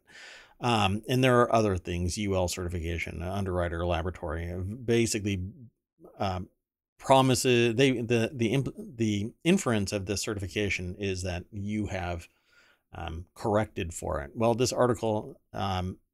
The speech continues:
is over at the B B C, and it says,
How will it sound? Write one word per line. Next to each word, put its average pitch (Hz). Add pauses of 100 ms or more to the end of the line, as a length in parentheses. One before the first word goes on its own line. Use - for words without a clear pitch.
(800)
is 107
over 135
at 135
the 135
B 135
B 135
C, 98
and 104
it 107
says, 101